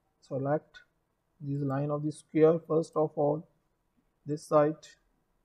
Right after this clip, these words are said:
this side, this side, this side. The thickness should be zero point eight zero. See the thickness, zero point eight zero.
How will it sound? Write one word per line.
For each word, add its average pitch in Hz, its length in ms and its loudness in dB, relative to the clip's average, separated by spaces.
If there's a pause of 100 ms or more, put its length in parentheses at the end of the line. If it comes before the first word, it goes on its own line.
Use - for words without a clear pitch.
(500)
this 143 180 -8
side, 151 320 0 (1800)
this 139 240 -10
side, 147 260 -2 (1400)
this 139 220 -10
side. 123 180 -8 (540)
The 135 100 -10
thickness 175 380 -8
should 160 120 -6
be 160 140 2
zero 156 280 2
point 151 380 -6
eight 135 200 -6
zero. 123 260 -12 (360)
See 147 120 -8
the 160 140 -2
thickness, 160 400 -8
zero 151 180 -2
point 151 260 -8
eight 147 220 -4
zero. 156 320 -4